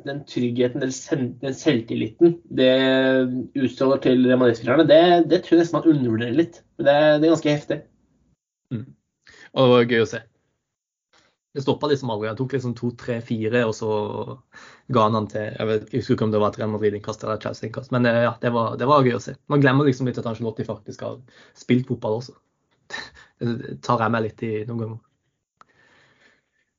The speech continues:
Speaker 2: Nei, takk for at du var med i dag, Martin. Det var supert det, og så håper vi på avansement allerede neste uke da, og kampen spilles på tirsdag, så det er ganske kjapt, eh,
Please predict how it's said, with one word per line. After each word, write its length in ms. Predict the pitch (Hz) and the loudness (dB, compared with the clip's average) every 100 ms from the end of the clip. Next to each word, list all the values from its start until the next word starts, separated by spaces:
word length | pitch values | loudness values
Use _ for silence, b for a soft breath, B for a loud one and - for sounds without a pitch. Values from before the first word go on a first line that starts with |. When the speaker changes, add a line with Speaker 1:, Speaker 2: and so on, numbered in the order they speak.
| _ | _
Speaker 2:
Nei, 160 | 151 190 240 - | -2 0 -2 -2
takk 200 | 190 190 | -2 -2
for 80 | 190 | -6
at 20 | |
du 80 | 190 | -2
var 140 | 175 | -2
med 180 | 175 175 | -2 -2
i 40 | 151 | -2
dag, 120 | 147 | -2
Martin. 300 | 160 - 214 214 | -4 -6 -6 -4
Det 80 | 170 | -2
var 340 | 165 165 160 156 | 0 2 2 0
supert 320 | 165 156 143 | -4 -6 -6
det, 80 | 180 175 | -8 -4
og 20 | |
så 100 | 160 | 2
håper 240 | 139 139 139 | 2 4 2
vi 60 | 135 | 4
på 120 | 139 127 120 113 113 110 - _ | 2 2 0 -2 -4 -8 -14 _
avansement 640 | 147 143 139 139 127 139 - - | 4 4 4 4 2 0 -2 0
allerede 440 | 127 117 110 117 117 113 113 113 113 139 - | 2 2 0 0 0 0 -2 -4 -6 -12 -8
neste 320 | 131 - - - | -8 -8 -10 -4
uke 320 | 123 127 147 | -4 -2 2
da, 140 | 185 151 | 2 2
og 80 | 139 | 0
kampen 220 | 139 135 | -4 -4
spilles 260 | 131 120 123 | -4 -6 -6
på 80 | 123 | -4
tirsdag, 420 | - 139 - - - | 0 0 -2 -10 -6
så 80 | |
det 60 | 131 | -2
er 60 | 127 | -2
ganske 200 | 127 131 | -2 -2
kjapt, 380 | 123 - - - | -4 -8 -14 -8
eh, 220 | - - | -8 -8